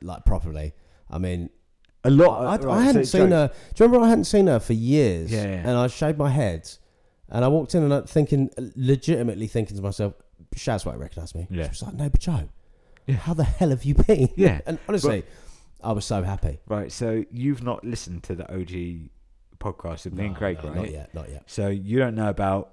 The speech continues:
Speaker 2: the legacy. Well, obviously you know the legacy of Big Shaz.
Speaker 1: Well, I know
Speaker 2: 'cause
Speaker 1: her.
Speaker 2: you know my mum.
Speaker 1: Yeah.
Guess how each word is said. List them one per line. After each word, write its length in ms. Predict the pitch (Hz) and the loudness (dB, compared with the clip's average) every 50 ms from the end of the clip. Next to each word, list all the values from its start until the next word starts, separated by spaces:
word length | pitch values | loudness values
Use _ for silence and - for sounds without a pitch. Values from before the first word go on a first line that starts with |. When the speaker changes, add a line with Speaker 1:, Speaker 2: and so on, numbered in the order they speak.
| _ _ - | _ _ -12
Speaker 2:
the 200 | 87 87 107 101 | -6 -4 -2 0
legacy. 520 | 101 110 113 104 92 98 - - 104 - - _ _ _ _ - | 0 0 0 0 0 -4 -4 -4 -8 -8 -10 _ _ _ _ -6
Well, 180 | 104 117 107 92 | -2 0 0 0
obviously 300 | 98 - - - 95 87 | -2 -4 -10 -10 -8 -6
you 60 | 85 | -6
know 160 | 82 82 82 | -6 -6 -8
the 100 | 80 80 | -8 -8
legacy 300 | 82 85 82 80 - 90 | -8 -8 -8 -8 -8 -8
of 60 | 80 | -8
Big 140 | - 82 78 | -8 -8 -10
Shaz. 380 | - - 80 76 71 - - - | -10 -10 -10 -10 -10 -12 -12 -12
Speaker 1:
Well, 180 | 104 87 78 80 | -12 -10 -10 -8
I 80 | 85 | -8
know 120 | 82 87 95 | -6 -4 -4
Speaker 2:
'cause 140 | 95 - - | -4 -2 -2
Speaker 1:
her. 40 | 107 | -2
Speaker 2:
you 60 | 104 | -2
know 160 | 92 92 87 82 | -2 0 -2 -2
my 140 | 80 76 | -2 -4
mum. 320 | 78 87 85 78 69 71 85 - | -4 -4 -6 -6 -6 -10 -10 -8
Speaker 1:
Yeah. 200 | 92 87 80 | -8 -6 -6